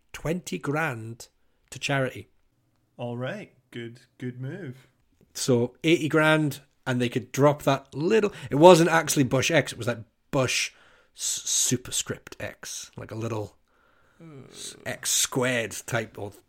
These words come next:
Speaker 1: cubed
Speaker 2: All right,
Speaker 1: type
Speaker 2: dear
Speaker 1: thing.
Speaker 2: boys, you pay that to charity, yeah, there, and we'll get a, we'll, we'll, you can have your, you can drop your X.
Speaker 1: All right, Fargo, carry on.
Speaker 2: Thanks for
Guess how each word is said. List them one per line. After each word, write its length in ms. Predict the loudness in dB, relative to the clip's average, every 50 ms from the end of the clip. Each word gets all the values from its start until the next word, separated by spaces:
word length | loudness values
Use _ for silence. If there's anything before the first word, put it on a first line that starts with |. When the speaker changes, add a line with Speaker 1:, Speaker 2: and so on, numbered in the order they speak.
| _ _
Speaker 1:
cubed 340 | -10 -4 -2 -2 -2 -2 -4
Speaker 2:
All 60 | -6
right, 140 | -4 -4 -4
Speaker 1:
type 100 | -4 -4
Speaker 2:
dear 140 | -4 -4 -4
Speaker 1:
thing. 80 | -2
Speaker 2:
boys, 280 | -2 -2 -2 -2 -2 -2
you 100 | -4 -2
pay 180 | -2 -2 -2
that 240 | -2 -2 -4 -4 -6
to 80 | -8 -10
charity, 480 | -8 -6 -2 0 0 0 0 -2 -4
yeah, 260 | -4 -4 -2 -2 -2 0
there, 260 | 0 0 2 2 2
and 180 | 0 0 -2
we'll 140 | -4 -4 -4
get 220 | -4 -2 -2 0 0
a, 240 | 2 2 0 0 -2
we'll, 240 | -2 -6 -6 -8 -12 -16 -12
we'll, 180 | -8 -4 -4 -4
you 180 | -2 -2 -2 -2
can 140 | -2 -4
have 160 | -4 -2 -2 -2
your, 160 | -2 -2 -2
you 60 | -2
can 100 | -4 0
drop 240 | 2 2 2 2 2
your 160 | 2 4 6
X. 460 | 6 6 4 2 -6 -8 -8 -10 -14 _ _ _ _ _ -20 -20 -18 -12 -6
Speaker 1:
All 80 | -4
right, 160 | -4 -4 -6 -4
Fargo, 460 | -2 -2 -2 0 0 0 -2 -2 -4 -10 -6
carry 240 | -4 -2 -2 0 0
on. 180 | -2 -2 -4 -6 _ -20 -20 -20 -20 -20 -20 -18
Speaker 2:
Thanks 180 | -16 -14 -14 -14
for 80 | -16